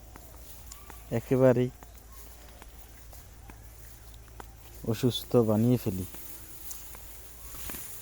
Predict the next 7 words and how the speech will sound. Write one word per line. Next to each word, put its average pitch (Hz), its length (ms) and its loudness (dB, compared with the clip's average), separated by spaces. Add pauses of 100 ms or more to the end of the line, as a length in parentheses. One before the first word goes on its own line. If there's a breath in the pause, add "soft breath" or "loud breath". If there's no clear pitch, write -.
(140)
কষ্ট 151 280 6 (180)
করে 156 200 12 (140)
যে 139 100 12 (220)
অর্থ - 180 4 (160)
উপার্জন 156 360 10 (100)
করলাম, 151 380 8 (500)
সেই 127 200 8